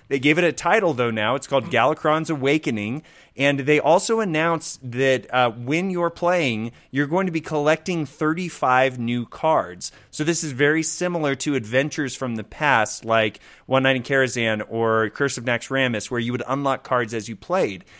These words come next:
And it's very clear. These are brand new cards that are not available in the Descent of Dragons set. So,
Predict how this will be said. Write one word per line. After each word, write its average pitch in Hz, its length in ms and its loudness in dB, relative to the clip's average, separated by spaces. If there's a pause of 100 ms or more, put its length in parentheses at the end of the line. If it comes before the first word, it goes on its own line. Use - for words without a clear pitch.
(220)
And 110 320 0
it's 123 200 -4
very 135 280 2
clear. 185 320 2
These 117 180 -4
are 131 100 -2
brand 123 440 -2
new 151 100 -2
cards 131 320 2
that 123 120 -6
are 110 60 -4
not 113 280 2
available 127 400 2
in 123 220 -4
the 131 60 -4
Descent 117 300 -6
of 104 80 -10
Dragons 113 460 -2
set. 90 320 -8
So, 107 320 0